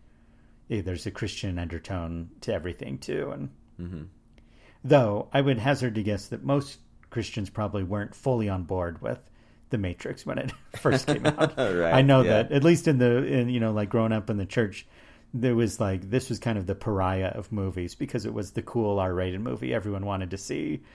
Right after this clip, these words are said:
Speaker 2: Right.
Speaker 1: And so even if there were any, was anything of value to pull from this movie as a believing member, it probably wouldn't be the movie you're pulling it from.
Speaker 2: Yeah.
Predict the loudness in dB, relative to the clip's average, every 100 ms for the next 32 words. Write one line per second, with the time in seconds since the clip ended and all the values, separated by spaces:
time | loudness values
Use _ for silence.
0 | -14 -4 0 2 0 2 2 2 -2 -14
1 | -20 -20 -20 -20 -4 0 4 4 6 4
2 | 4 6 6 6 4 4 2 2 2 4
3 | 2 0 -2 -2 -2 -2 -2 -2 -4 -6
4 | -8 -4 -4 -2 -4 -6 -4 -4 -4 -4
5 | -6 -8 -20 -18 -4 -4 -2 -2 -2 -2
6 | -4 -2 0 -2 -4 -20 -20 -14 -12 -2
7 | -2 0 -2 -2 -2 -2 -2 -2 -4 -4
8 | -4 -6 -4 -6 -6 -12 -12 -10 -10 -10
9 | -16 -18 -20 -20 -14 -4 -4